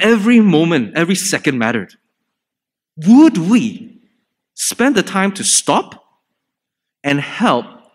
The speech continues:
someone who may be s-, close to death anyway? Like, we may not be able to save them anyway. I'll be honest and say that I, I can't be honest to say that I, I, I would help.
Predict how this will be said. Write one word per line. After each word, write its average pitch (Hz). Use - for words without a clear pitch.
someone 160
who 185
may 156
be 151
s-, -
close 139
to 127
death 113
anyway? 98
Like, 87
we 123
may 117
not 131
be 120
able 110
to 104
save 101
them 107
anyway. 104
I'll 117
be 113
honest 120
and 107
say 113
that 117
I, 113
I 113
can't 127
be 123
honest 110
to 107
say 117
that 104
I, 95
I, 110
I 101
would 110
help. 240